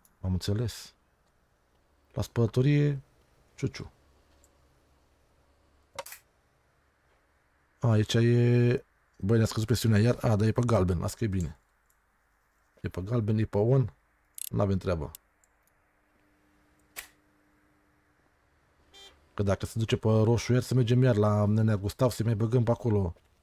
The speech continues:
Ăsta, micul, e deja obosit. Lasă-l că să plece, nu-i problemă. Și punem pe altul. Dar vine noaptea, așa că seara stăm noi, noaptea stăm noi pe, pe casă și pe asta.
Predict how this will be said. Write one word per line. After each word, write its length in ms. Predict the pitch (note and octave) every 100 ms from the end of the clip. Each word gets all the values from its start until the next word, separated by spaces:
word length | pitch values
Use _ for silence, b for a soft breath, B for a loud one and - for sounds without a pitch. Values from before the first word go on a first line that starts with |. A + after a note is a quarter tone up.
| - _ _ _ _ _ _ _ _ _ -
Ăsta, 280 | A#2 - A2
micul, 460 | A2 - A2+ G#2+ -
e 60 |
deja 320 | G2+ G#2+ G2+ A2+
obosit. 560 | G2+ G2 - D3+ - _ _ _ - B B B B
Lasă-l 300 | A#2 A#2+ G#2+
că 120 | -
să 140 | G#2+ -
plece, 240 | A2+ -
nu-i 100 | G#2+
problemă. 580 | G#2 G2+ C3+ C#3+ D3 A2 _ _ _ _ _ _ _ -
Și 100 | -
punem 180 | A2+ G#2
pe 120 | G#2
altul. 400 | G2+ F#2 C3 C3+ _ B B B
Dar 100 | -
vine 140 | B2 D3+
noaptea, 280 | D#3 - A2
așa 120 | B2
că 140 | -
seara 240 | A2 C#3 C3
stăm 180 | -
noi, 160 | B2+ A2+
noaptea 280 | - B2 -
stăm 180 | A2 B2
noi 140 | B2
pe, 360 | G2+ G#2+ G#2+ G#2 G2+ G2 E2+ - _ _ _ _ _ -
pe 80 | -
casă 340 | - A2 G2+
și 160 | - -
pe 180 | G2+
asta. 220 | G2 -